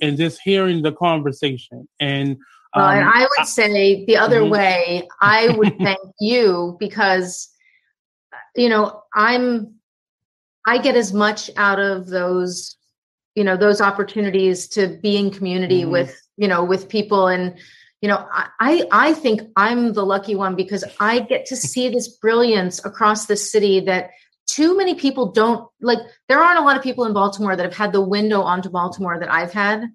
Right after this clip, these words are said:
Speaker 1: Mm-hmm.
Speaker 2: You know, like, just being able to work with the kind of people that I've gotten to work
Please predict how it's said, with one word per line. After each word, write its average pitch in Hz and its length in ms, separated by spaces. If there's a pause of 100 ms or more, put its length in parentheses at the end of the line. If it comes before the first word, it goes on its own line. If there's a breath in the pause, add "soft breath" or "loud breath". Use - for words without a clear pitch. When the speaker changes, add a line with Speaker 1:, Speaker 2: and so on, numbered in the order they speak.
(100)
Speaker 1:
Mm-hmm. 151 480
Speaker 2:
You 220 140
know, 208 100
like, 202 220 (340)
just 240 220
being 247 180
able 214 320
to 226 100
work 208 280
with 220 120
the 214 80
kind 202 220
of 185 60
people 214 300
that 196 140
I've 190 160
gotten 190 240
to 196 100
work 190 260